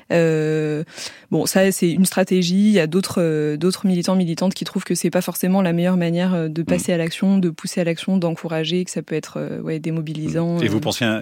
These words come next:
Speaker 1: à une autre expression ou pas ?
Speaker 2: Oui, euh, je, je pensais là, euh, que on voit apparaître, bon, c'est pas très nouveau non plus, mais chaos climatique, crise climatique,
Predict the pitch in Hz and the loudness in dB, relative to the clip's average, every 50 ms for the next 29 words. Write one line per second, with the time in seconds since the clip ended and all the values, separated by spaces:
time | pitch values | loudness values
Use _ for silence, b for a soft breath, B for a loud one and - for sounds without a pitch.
0 | 110 107 107 113 110 110 107 113 117 - - 117 - - 113 - - 170 175 139 | -4 -4 -4 -2 -4 -2 -2 -2 -2 -2 -4 -6 -4 -4 -4 -4 -2 -2 -2 0
1 | - - 101 - B B B B B B 233 240 240 240 202 175 175 170 180 - | 0 0 -2 -2 B B B B B B 4 6 6 6 4 2 0 -2 -2 -2
2 | 185 - - 190 196 - 233 214 208 202 214 208 196 180 - - 175 170 170 156 | -4 -2 0 -2 0 2 2 4 4 4 4 2 2 0 0 -2 -2 0 0 -2
3 | - 175 170 175 202 202 190 185 - 185 180 190 202 - - 180 180 - - 170 | -2 -2 0 2 2 4 4 2 2 2 0 0 0 -2 -2 -4 -2 0 0 0
4 | 196 196 185 - - 190 196 190 190 190 196 196 190 190 - - 226 226 214 185 | 0 0 0 0 0 2 2 4 4 4 4 4 2 0 2 2 4 4 4 2
5 | 170 - - 190 190 196 190 - 208 196 190 190 180 - 208 196 - - - - | 0 0 0 2 2 2 2 2 0 2 2 0 0 -2 -4 -4 -6 -8 -10 -6
6 | - - 208 - - - - 190 196 185 185 - - 196 - - | 0 0 0 0 0 -4 -2 0 0 0 -2 -4 -8 -10 -12 -16